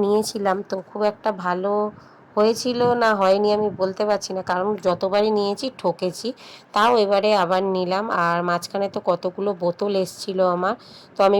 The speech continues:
বোতলটা মানে তিনটে চেয়েছিলাম, সে জায়গায় ওরা নটা দিয়েছিল। সেটা আমি মানে ওদেরকে ফেরত যখন দিলাম তখন ওরা ফেরত নিয়ে গেল, কিন্তু আমি টাকা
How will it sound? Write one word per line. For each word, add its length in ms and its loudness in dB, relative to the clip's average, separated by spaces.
বোতলটা 500 0
মানে 180 0
তিনটে 320 2
চেয়েছিলাম, 500 2
সে 160 -2
জায়গায় 240 4
ওরা 120 4
নটা 240 2
দিয়েছিল। 360 -4
সেটা 240 0
আমি 180 2
মানে 180 4
ওদেরকে 320 0
ফেরত 300 0
যখন 240 0
দিলাম 240 -2
তখন 280 -2
ওরা 200 -2
ফেরত 280 -2
নিয়ে 240 -2
গেল, 120 0
কিন্তু 260 -8
আমি 120 -4
টাকা 200 -2